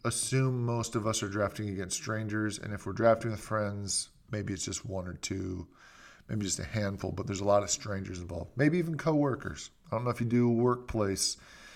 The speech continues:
fantasy draft. I haven't done a, I don't think I've ever done a baseball work one. I've done, like, a college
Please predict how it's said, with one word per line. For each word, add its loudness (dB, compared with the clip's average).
fantasy -2
draft. -6
I -2
haven't 2
done 0
a, 0
I -8
don't -2
think -4
I've -8
ever 0
done -2
a -4
baseball -4
work -6
one. -8
I've -10
done, -8
like, -8
a -10
college 2